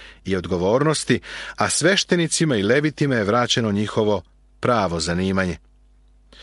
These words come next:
Ponovo je obnovljeno sakupljanje priloga za hram. Poslednje Nemijine reči su: "Pomeni me, Bože moj, na dobro."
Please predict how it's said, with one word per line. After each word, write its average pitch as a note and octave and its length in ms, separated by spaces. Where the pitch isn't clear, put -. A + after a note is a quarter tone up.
Ponovo D#3 400
je C3 80
obnovljeno A#2+ 600
sakupljanje A2+ 760
priloga F#2+ 540
za F#2 160
hram. A#2+ 440
Poslednje C#3+ 560
Nemijine G#2 460
reči B2+ 320
su: A#2+ 180
"Pomeni A2 560
me, B2 180
Bože A2+ 380
moj, G#2 340
na F2 160
dobro." E2+ 400